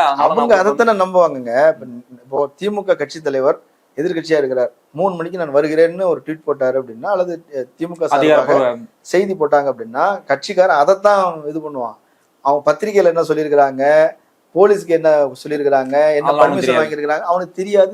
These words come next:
Speaker 2: தெரிஞ்சுக்கவும் அவசியம்
Speaker 1: ஆ.
Speaker 2: இல்ல. இதுதான் டைம்னு நீங்க கொண்டு போய் காட்டினா கூட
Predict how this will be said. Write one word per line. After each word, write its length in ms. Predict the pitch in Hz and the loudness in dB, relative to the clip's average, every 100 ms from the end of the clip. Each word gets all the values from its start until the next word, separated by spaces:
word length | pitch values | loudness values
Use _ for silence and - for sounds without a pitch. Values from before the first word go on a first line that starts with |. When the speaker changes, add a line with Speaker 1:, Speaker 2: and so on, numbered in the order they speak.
| 190 | -4
Speaker 2:
தெரிஞ்சுக்கவும் 460 | 190 196 180 185 190 | -6 -6 -8 -2 0
அவசியம் 400 | 165 185 185 156 | 0 -2 -6 -8
Speaker 1:
ஆ. 40 | |
Speaker 2:
இல்ல. 140 | 151 190 254 _ _ _ - | 2 2 2 _ _ _ -14
இதுதான் 340 | 160 185 202 208 | -8 0 2 2
டைம்னு 420 | 165 190 208 202 | 2 2 -2 -4
நீங்க 180 | 180 160 | -4 -4
கொண்டு 180 | 156 | -2
போய் 240 | 170 165 147 | -2 2 2
காட்டினா 300 | 160 160 151 | 2 0 0
கூட 160 | 139 | 2